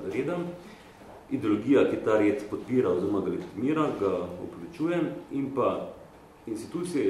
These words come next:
ljudje, gibanje, organizirano, torej stranke in podobno, eh, ki,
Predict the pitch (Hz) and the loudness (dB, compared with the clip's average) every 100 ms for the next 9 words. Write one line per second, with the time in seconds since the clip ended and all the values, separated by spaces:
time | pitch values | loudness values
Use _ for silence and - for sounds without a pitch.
0 | 95 - 95 117 139 139 131 147 160 147 | 4 2 -4 -2 0 0 -2 0 2 2
1 | 131 - - - - - 98 90 90 110 | 2 -2 -8 -16 -20 -16 -12 -8 -4 0
2 | 143 127 - 104 87 107 123 113 95 - | 2 2 0 -2 -2 0 0 0 -4 -2
3 | 143 165 165 147 - - - - - - | -2 0 0 -2 -6 -16 -20 -20 -20 -20
4 | - - 120 120 - | -20 -10 -6 -4 0